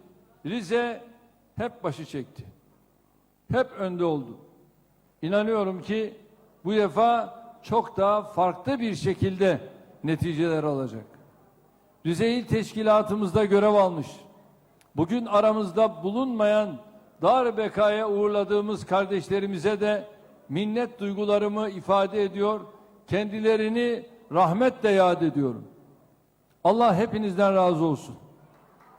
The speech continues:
Rabbim kardeşliğimizi, birliğimizi, yol arkadaşlığımızı daim etsin.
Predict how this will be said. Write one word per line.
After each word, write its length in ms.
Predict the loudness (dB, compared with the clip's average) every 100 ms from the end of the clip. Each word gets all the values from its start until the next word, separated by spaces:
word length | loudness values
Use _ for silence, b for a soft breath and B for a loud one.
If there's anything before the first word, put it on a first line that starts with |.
| _ _ -20 -20 -10 2
Rabbim 400 | 4 4 0 0
kardeşliğimizi, 1000 | 2 2 2 -4 0 0 2 2 0 0 -2 -14 -18 -18 -18 -18 -18 -18 -16 -18 -18 -4 2
birliğimizi, 800 | 2 4 2 2 0 0 -2 -2 -8 -20 -20 -20 -20 -20 -20 -20 -20 -10 -2
yol 140 | 2
arkadaşlığımızı 1000 | 2 2 0 0 -2 -2 -4 -4 -4 -2
daim 320 | 4 4 2 -2
etsin. 300 | -6 -10